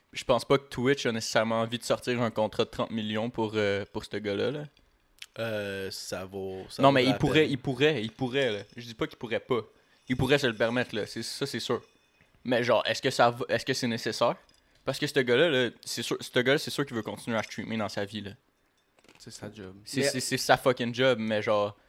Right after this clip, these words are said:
Speaker 1: en ce moment, les plus grosses plateformes de streaming qu'on peut parler, c'est soit Facebook Gaming ou Twitch. Il va choisir une des deux, là, no matter what. Puis,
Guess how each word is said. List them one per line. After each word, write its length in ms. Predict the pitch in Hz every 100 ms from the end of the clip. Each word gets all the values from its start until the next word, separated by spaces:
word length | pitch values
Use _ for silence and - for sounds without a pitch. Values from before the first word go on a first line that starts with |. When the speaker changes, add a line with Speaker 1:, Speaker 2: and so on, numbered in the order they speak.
| _
Speaker 1:
en 100 | -
ce 60 | 131
moment, 200 | 135 160
les 120 | 151
plus 140 | - 123
grosses 240 | 139 139
plateformes 380 | - 127 - 147
de 80 | 131
streaming 380 | - 127 131
qu'on 160 | 147 123
peut 100 | 113
parler, 320 | 110 107 110
c'est 140 | 135 117
soit 160 | - 127
Facebook 400 | - 120 123 123
Gaming 460 | 123 110 113 147 -
ou 100 | 120
Twitch. 500 | - 123 123 - - _ _ _ _ _ - _ _
Il 100 | 127
va 100 | 131
choisir 420 | - 127 120 139
une 140 | 143 127
des 160 | 117
deux, 240 | 110 131 120
là, 160 | 110 110 _ _ _
no 140 | 135 135
matter 180 | 127
what. 320 | 120 117 123 - -
Puis, 400 | 117 107 92